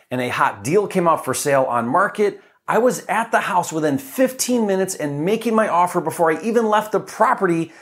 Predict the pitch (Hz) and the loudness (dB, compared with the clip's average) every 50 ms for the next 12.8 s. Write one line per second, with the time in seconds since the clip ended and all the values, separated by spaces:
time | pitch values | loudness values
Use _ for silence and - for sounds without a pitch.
0 | - - - - 151 - - 180 170 - - - 185 214 220 226 226 220 220 - | -20 -10 -6 -4 -2 2 2 2 2 2 -2 -4 -2 0 2 2 4 2 2 2
1 | - 175 180 - - 175 180 175 160 160 156 139 131 - - - 226 220 214 190 | 4 2 2 2 0 -2 -4 -2 -2 -2 -2 -2 -4 -4 -4 -2 0 0 2 0
2 | 180 - - 160 147 - 151 170 180 - - 127 - - - 147 156 156 156 147 | 0 -2 -4 -4 -2 0 0 0 -2 -2 -2 -4 -2 0 0 0 2 2 2 2
3 | 131 131 127 - 123 117 - - 170 196 190 120 110 - - - - - _ _ | 0 0 -2 -2 -2 -4 -2 -2 -4 -2 -2 -4 -6 -8 -10 -16 -20 -20 _ _
4 | - 139 147 143 - - 226 277 320 330 - - 240 220 214 202 - 190 175 180 | -2 -2 0 0 -2 0 2 2 2 2 2 0 0 0 0 -2 -4 -2 0 2
5 | 165 165 160 156 143 131 131 131 123 127 - 120 113 127 160 202 226 226 - 220 | 2 2 2 0 0 0 0 0 0 -2 -4 -4 0 0 0 0 0 0 -2 -4
6 | 208 202 - - - _ _ _ _ - 143 131 139 165 - 147 147 143 131 123 | -4 -4 -6 -10 -16 _ _ _ _ -6 -4 -2 0 -2 0 0 2 2 2 2
7 | 110 - - 320 359 - - - 165 143 135 139 139 147 165 151 - _ _ _ | 2 2 2 2 2 2 0 0 0 0 0 0 0 -2 -2 -4 -8 _ _ _
8 | _ _ 165 170 165 - - - 170 156 156 170 190 208 202 202 - 131 156 156 | _ _ -4 -4 -2 -4 -4 -4 -2 0 0 0 0 0 -2 -6 -6 -2 -2 0
9 | 143 139 139 131 117 127 123 123 127 123 - 117 113 107 107 - - 190 202 208 | 2 2 0 0 0 0 0 0 -2 -2 -4 -4 -4 -4 -4 0 2 2 2 2
10 | 196 196 196 196 190 - - - _ _ _ _ - 143 143 - 147 147 143 139 | 2 0 0 -2 -2 -6 -8 -12 _ _ _ _ -6 -6 -4 -2 0 0 2 2
11 | 135 127 117 - - 117 117 117 117 143 156 160 156 151 139 123 113 131 135 139 | 0 0 -2 -4 -4 -4 -2 0 2 4 4 4 4 2 2 0 2 2 2 2
12 | 135 - - 127 123 120 - - 107 104 151 156 139 110 80 - | 0 0 -2 0 0 -2 -2 -2 -2 2 2 2 2 0 -4 -6